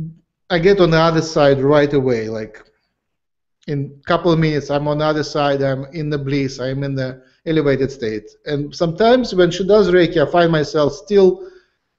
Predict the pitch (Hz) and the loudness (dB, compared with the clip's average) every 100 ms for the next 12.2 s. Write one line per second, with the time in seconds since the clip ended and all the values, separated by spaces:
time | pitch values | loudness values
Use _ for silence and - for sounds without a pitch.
0 | _ _ _ _ _ - 202 202 190 170 | _ _ _ _ _ -2 2 2 2 2
1 | 151 151 147 143 139 135 139 131 131 127 | 2 2 2 0 -4 -2 -4 -4 -6 -8
2 | - - - - - - - - - - | -10 -12 -12 -14 -14 -14 -14 -16 -16 -16
3 | - - - - - - _ _ _ 170 | -18 -18 -20 -20 -20 -20 _ _ _ -2
4 | 180 151 160 143 143 143 139 - - _ | -2 0 0 0 2 0 0 -6 -20 _
5 | _ - 156 147 147 143 139 135 - - | _ -4 -2 0 -2 -2 -4 -8 -12 -16
6 | - - 156 151 147 143 139 139 - 143 | -16 -10 -6 -2 -2 -4 -8 -12 -12 -8
7 | 147 156 143 135 131 131 139 135 - - | -6 -4 -4 -4 -6 -6 -6 -6 -10 -20
8 | _ 185 196 190 165 160 143 185 185 208 | _ 2 4 4 2 0 0 0 2 2
9 | 185 175 143 143 147 139 - 175 135 127 | -2 -2 -2 -2 -4 -6 -2 0 0 -4
10 | 131 139 139 139 135 131 131 131 131 120 | -4 -4 -2 -2 -2 -2 -4 -4 -6 -10
11 | - _ _ _ _ _ - 165 160 156 | -12 _ _ _ _ _ -4 2 2 2
12 | 156 | -2